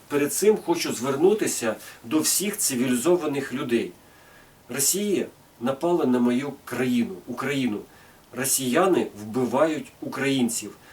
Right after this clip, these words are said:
Росіяни захопили територію нашої країни.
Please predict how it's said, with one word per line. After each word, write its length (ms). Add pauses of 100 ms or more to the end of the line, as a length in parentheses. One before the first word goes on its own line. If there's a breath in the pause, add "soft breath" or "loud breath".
(180 loud breath)
Росіяни 880
захопили 880 (760 loud breath)
територію 720
нашої 500
країни. 600